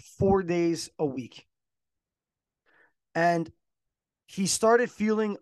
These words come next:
mu-, I started noticing how, like, his energy, I felt like, um, I don't wanna sound like a woo-woo person, but you could just feel a different type of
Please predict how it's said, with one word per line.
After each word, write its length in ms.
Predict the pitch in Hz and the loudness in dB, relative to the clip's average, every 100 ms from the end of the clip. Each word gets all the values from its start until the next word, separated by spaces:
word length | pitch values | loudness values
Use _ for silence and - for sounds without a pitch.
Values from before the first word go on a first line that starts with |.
| - | -8
mu-, 300 | 165 165 180 196 | -4 0 2 6
I 140 | 269 | 6
started 340 | - 269 220 | 6 8 8
noticing 500 | 196 196 190 - 165 | 8 6 4 0 -4
how, 380 | 139 160 156 156 - _ _ _ _ _ _ | -2 0 2 0 -4 _ _ _ _ _ _
like, 160 | 170 165 | -4 -2
his 160 | 180 - | -2 -2
energy, 380 | 220 233 185 151 | 2 2 2 -2
I 120 | 175 | -4
felt 320 | - 254 254 | 0 0 0
like, 180 | 196 180 | -4 -4
um, 280 | 151 131 113 - _ | -6 -6 -12 -20 _
I 60 | 180 | 0
don't 100 | 226 | 2
wanna 140 | 185 | 2
sound 240 | - 185 | 2 2
like 120 | 175 151 | 0 -2
a 300 | 131 117 - _ _ _ - | -4 -4 -12 _ _ _ -10
woo-woo 520 | 151 220 208 175 160 | 4 6 6 4 0
person, 420 | 156 156 156 170 | 0 0 0 0
but 160 | 165 170 | 0 0
you 100 | 226 | -2
could 120 | 311 | -2
just 280 | 370 - - - | 0 -2 -8 -2
feel 520 | 240 254 247 247 214 _ _ _ _ _ - | 0 4 2 2 -4 _ _ _ _ _ -6
a 80 | 165 | -4
different 360 | 160 156 240 | -4 -4 -2
type 160 | 220 | -2
of 100 | 208 | -2